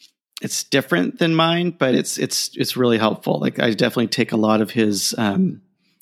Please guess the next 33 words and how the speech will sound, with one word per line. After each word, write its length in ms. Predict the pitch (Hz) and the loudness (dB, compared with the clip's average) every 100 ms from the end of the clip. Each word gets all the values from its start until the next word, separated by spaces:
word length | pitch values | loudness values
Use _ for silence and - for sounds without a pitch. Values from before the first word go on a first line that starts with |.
| _ | _
his 180 | 117 107 | 0 0
approach. 640 | - 113 - - - - _ - - - - | 0 0 0 0 -2 -4 _ -20 -20 -20 -6
Uh, 140 | 107 101 | -2 0
I 40 | |
found 180 | 95 107 | 2 0
his 120 | 95 | 0
approach 320 | 101 - - | -2 -2 0
helpful 320 | - 208 - 165 | 0 -2 -2 -4
to, 300 | - 107 - | -2 -2 -4
to 180 | - - | -8 -8
preaching, 460 | 123 107 - 110 | -4 -2 0 0
and, 180 | 107 101 - - - | 0 -2 -8 -20 -2
and 160 | 127 120 | 0 2
even, 420 | 147 143 139 139 | 4 4 4 2
even 240 | 170 160 165 | 2 4 4
what 120 | 143 | 4
I 100 | 131 | 2
prepared 420 | - - 127 117 | 0 0 0 2
for 140 | 127 117 | 0 -2
today 320 | 151 123 123 | 2 2 2
for 160 | - 113 | 0 -4
our 100 | 110 | -2
conversation 800 | 127 107 107 - 113 - 123 123 | -2 0 0 0 0 0 0 0
is, 460 | 131 110 101 - - _ _ _ _ _ _ | 0 0 0 -6 -12 _ _ _ _ _ _
is 320 | - 127 113 - | -2 0 0 0
taken 420 | 139 127 127 113 | 0 0 2 0
from 260 | - 113 | 0 0
a 40 | 110 | 2
lot 300 | 110 110 110 | 2 2 0
of 100 | 101 | -4
his, 720 | - 131 120 113 104 - - _ _ _ _ _ _ _ _ _ _ | -2 2 4 2 -2 -4 -8 _ _ _ _ _ _ _ _ _ _
his, 580 | - 123 117 107 101 - - | -6 0 2 2 -2 -4 -2
um, 500 | 104 101 101 101 | -2 -2 -2 -6